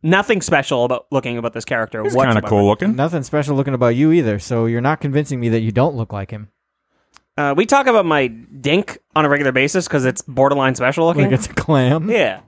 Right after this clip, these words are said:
Speaker 1: So it looks like a steamer that's coming out of air.
Speaker 3: <laughs>
Speaker 1: Um, so
Speaker 3: Okay.
Speaker 1: I got sidetracked with that one. Um, but yeah, no, I don't know. It's just kinda
Speaker 3: Does
Speaker 1: like
Speaker 3: it
Speaker 1: a
Speaker 3: work on motorcycles? I see.
Speaker 1: Yeah,
Speaker 3: Is
Speaker 1: it's,
Speaker 3: it
Speaker 1: he can, whatever he wants. So he, if he's in a fucking bus.
Speaker 2: What about an ice cream cart?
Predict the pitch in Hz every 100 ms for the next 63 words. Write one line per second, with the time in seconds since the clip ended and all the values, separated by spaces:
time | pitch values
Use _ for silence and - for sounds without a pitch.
0 | _ _ - 156 131 120 - 151 175 -
1 | 156 131 - 139 127 120 113 113 - 123
2 | 113 110 120 - 110 - 175 - 156 147
3 | 143 127 120 113 120 _ _ _ _ -
4 | - _ _ - 180 160 143 131 131 127
5 | _ _ _ _ _ _ _ _ 226 -
6 | 131 113 156 151 117 117 110 113 110 110
7 | 107 107 117 160 147 135 131 120 120 -
8 | _ _ _ _ 254 392 285 196 247 220
9 | 214 202 226 240 151 160 147 147 151 135
10 | 131 147 151 185 214 196 147 - 226 127
11 | 165 - - 185 180 180 - 170 180 185
12 | 196 214 220 180 127 - 156 151 165 151
13 | 131 180 170 180 170 185 175 131 131 170
14 | - - - 101 95 90 95 - 87 -
15 | - 69 -